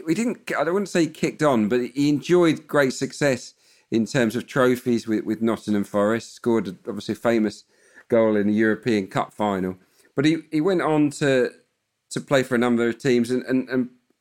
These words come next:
he was, he played for so long that he became a player manager, didn't he, at Q P R and Sheffield Wednesday? So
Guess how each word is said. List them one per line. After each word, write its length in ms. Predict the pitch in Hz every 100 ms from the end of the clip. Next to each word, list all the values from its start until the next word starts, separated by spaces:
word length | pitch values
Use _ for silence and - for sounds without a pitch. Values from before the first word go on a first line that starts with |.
| _
he 100 | 147
was, 200 | 147 - _ _
he 80 | 127
played 260 | 156 185 -
for 100 | 156
so 180 | 165
long 220 | 139 147 135
that 60 |
he 60 | 131
became 320 | 120 160 143
a 40 |
player 280 | 143 156 143
manager, 380 | 156 240 131 113
didn't 200 | 165 156
he, 160 | 151 - - - -
at 140 | 123
Q 180 | - 143
P 140 | 135 139
R 180 | 131
and 120 | 127 120
Sheffield 340 | 139 127 131
Wednesday? 460 | 160 165 - 104 101
So 340 | - 127